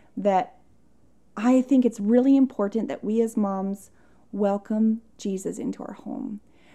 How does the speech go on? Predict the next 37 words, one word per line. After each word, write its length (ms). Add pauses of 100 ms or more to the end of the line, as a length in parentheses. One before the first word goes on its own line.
(120)
that 180
we 160
don't 560
leave 560 (340)
Jesus 680
in 180
the 60
Sunday 280
school 300
room 320
or 100
at 100
church 300
on 160
Sunday, 580
but 100
that 140
we 120
welcome 460
Jesus 380
into 200
our 100
home 320
because 540
he 540
is 140
going 280
to 100
make 480
us 420 (320)
the 100
best 460
tool 240
that 140
we 100
can 180
be. 340